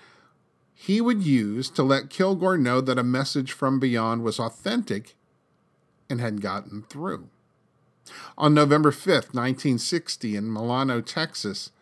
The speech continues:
Johnny Horton was killed in a head-on collision between his car and a truck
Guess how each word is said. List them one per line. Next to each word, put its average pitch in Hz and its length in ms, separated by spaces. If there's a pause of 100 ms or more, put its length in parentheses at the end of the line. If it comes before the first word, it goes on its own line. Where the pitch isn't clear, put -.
(400)
Johnny 117 380
Horton 117 540
was 120 160
killed 117 480
in 101 100
a 101 60
head-on 131 480
collision 131 600
between 117 440
his 147 260
car 107 520 (720)
and 123 160
a 127 60
truck - 640